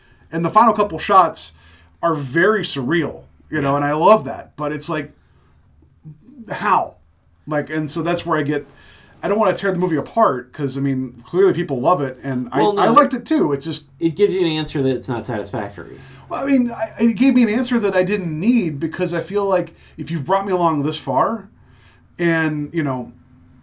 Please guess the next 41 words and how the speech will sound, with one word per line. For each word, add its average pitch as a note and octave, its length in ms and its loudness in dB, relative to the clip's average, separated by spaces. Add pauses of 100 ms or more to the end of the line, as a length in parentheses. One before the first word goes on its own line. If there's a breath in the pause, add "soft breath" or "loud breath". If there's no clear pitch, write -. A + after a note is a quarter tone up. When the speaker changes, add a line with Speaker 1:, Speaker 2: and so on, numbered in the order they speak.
(280)
Speaker 1:
I, D3 180 -2
it, D3+ 500 -12
whatever, F3+ 560 0
if D#3 160 -6
you've E3 160 -4
brought G#3+ 180 2
me G#3 60 -4
along F#3+ 140 2
this E3+ 100 -2
far, F3+ 160 2
and E3 80 0
I'm E3 100 -2
already F3 220 0
kind E3+ 300 -4
of D3 60 -2
already E3 200 0
buying D3+ 320 0
into D3 180 -4
this, C3+ 280 -4 (420 loud breath)
this, C#3 400 0
you D#3+ 80 -2
know, C#3 100 0
notion C#3+ 400 -2
of, B2 400 -4 (500 soft breath)
of, C3 360 0
uh, B2+ 160 0
your C3 160 0
darker C#3 340 0
tendencies C#3 640 -2
or C3+ 240 -2
whatever, B2 720 -2
um, B2 280 -4
you C#3+ 100 -2
know, A#2+ 60 -2
and A#2+ 120 0
you B2+ 80 -4
gotta C3 160 -4
fight C3 220 -4
it B2 100 -2
out, C3+ 240 2
or B2+ 360 -4